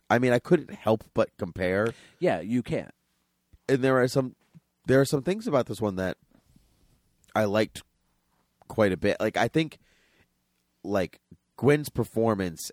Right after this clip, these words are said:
Speaker 1: as Kris Kringle is spectacular. He was, he was lovely and charming and
Speaker 2: Mm-hmm.
Speaker 1: caring and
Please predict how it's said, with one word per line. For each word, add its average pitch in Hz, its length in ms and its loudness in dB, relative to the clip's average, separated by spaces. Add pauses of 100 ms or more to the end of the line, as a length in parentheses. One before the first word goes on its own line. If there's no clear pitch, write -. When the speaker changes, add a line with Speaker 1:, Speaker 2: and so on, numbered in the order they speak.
Speaker 1:
as 90 640 -2 (440)
Kris - 240 0
Kringle 80 560 -4 (200)
is 85 500 -4
spectacular. 76 960 -6 (720)
He 107 220 -2
was, 95 640 0 (500)
he 101 200 -4
was 90 340 -2
lovely 104 600 0
and 85 180 -10
charming 90 720 -2
and 76 260 -12
Speaker 2:
Mm-hmm. 120 120 -16
Speaker 1:
caring 95 680 -4 (380)
and 80 420 -8